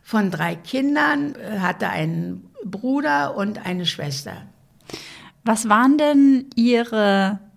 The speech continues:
Speaker 2: Eltern von Beruf? Was haben die denn gemacht?
Speaker 1: Meine Eltern waren selbstständig, die hatten ein Unternehmen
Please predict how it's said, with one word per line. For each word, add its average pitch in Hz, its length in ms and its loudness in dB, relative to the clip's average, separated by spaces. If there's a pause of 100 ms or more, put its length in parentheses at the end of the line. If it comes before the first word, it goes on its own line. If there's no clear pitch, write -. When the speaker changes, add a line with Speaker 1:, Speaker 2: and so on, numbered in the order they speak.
(280)
Speaker 2:
Eltern 269 500 6
von 220 480 4
Beruf? 220 480 4
Was 190 180 -4
haben 220 120 0
die 262 80 2
denn 196 160 0
gemacht? - 420 -8
Speaker 1:
Meine 190 400 0
Eltern 247 360 0
waren 202 240 0
selbstständig, 190 1040 -2
die 220 180 -4
hatten 208 340 -4
ein 196 240 -6
Unternehmen 208 840 -2